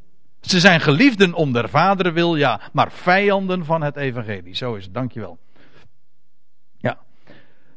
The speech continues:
Ziet u hoe deze, hoe Ismaël dus inderdaad een representant is van het oude verbond. Dat is wat Paulus uiteenzet. Hij zegt, "Gij die onder de wet staat, lu-,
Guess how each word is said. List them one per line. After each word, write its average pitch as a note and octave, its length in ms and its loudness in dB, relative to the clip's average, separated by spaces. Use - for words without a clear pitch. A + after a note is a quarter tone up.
Ziet A3 160 2
u D4+ 300 -2
hoe G3+ 300 6
deze, G#3+ 440 6
hoe G#3 280 2
Ismaël A3 640 6
dus F#3 200 8
inderdaad G3+ 560 4
een E3+ 200 4
representant F#3+ 960 4
is G#3 260 0
van F3 180 2
het B2 260 2
oude F#3+ 440 4
verbond. C#3+ 340 0
Dat B3 120 0
is - 80 -12
wat C4 160 -2
Paulus C#3 340 4
uiteenzet. C#3 680 -6
Hij B3 120 6
zegt, G#3+ 220 -2
"Gij D4+ 280 8
die C#4 200 6
onder C4+ 180 4
de C4+ 60 -4
wet D4 220 8
staat, C3 540 2
lu-, - 340 4